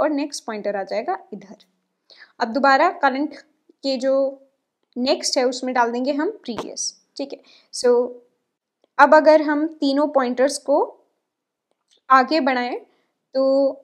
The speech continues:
मेरा previous will come here, my current will come here and my next will come here, ठीक है। So नेक्स्ट तो यहाँ पे इंपॉर्टेंट नहीं है, but ये देखिए कि प्रीवियस पॉइंटर जो है वो मैंने आपको बताया, जब हम ती-, ये तीन पॉइंटर्स का इस्तेमाल करके किसी भी लिंक लिस्ट को रिवर्स करते हैं तो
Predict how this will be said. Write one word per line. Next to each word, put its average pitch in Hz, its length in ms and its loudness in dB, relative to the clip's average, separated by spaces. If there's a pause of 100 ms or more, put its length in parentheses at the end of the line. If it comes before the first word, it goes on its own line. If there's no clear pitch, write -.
(160)
मेरा 247 380 0 (160)
previous 269 400 -2 (100)
will 294 200 -2
come 269 220 -2 (260)
here, 240 260 -2 (640)
my 262 120 2 (160)
current 320 360 0 (140)
will 269 220 -4
come 247 160 -4 (100)
here 226 300 -4 (100)
and 262 220 -4
my 269 100 -4
next 302 360 -8
will 277 180 -4
come 254 140 -4 (160)
here, - 180 -6 (960)
ठीक - 120 -8
है। - 120 -18 (400)
So 285 80 -6
नेक्स्ट 285 380 -4
तो 311 60 4
यहाँ 294 180 0
पे 294 100 -6
इंपॉर्टेंट 269 420 -4
नहीं 254 240 -6
है, 262 140 -8 (400)
but 254 100 0
ये 294 80 -2
देखिए 285 260 -4
कि 415 100 -2
प्रीवियस 285 480 -6
पॉइंटर 320 380 -4
जो 320 100 -4
है 320 160 -2
वो 320 140 -6
मैंने 302 180 -6
आपको 285 200 -10
बताया, 269 260 -4
जब 294 220 -8
हम 285 160 -6 (760)
ती-, 277 160 -12
ये 247 160 -8
तीन 302 300 -4
पॉइंटर्स 254 420 -4
का 269 100 -4
इस्तेमाल 254 480 -8
करके 240 440 -8
किसी - 280 -12
भी 285 100 -4
लिंक 254 180 -4
लिस्ट 277 180 -10
को 294 60 -4
रिवर्स 240 340 -4
करते 233 220 -8
हैं 277 60 -8
तो 370 140 -10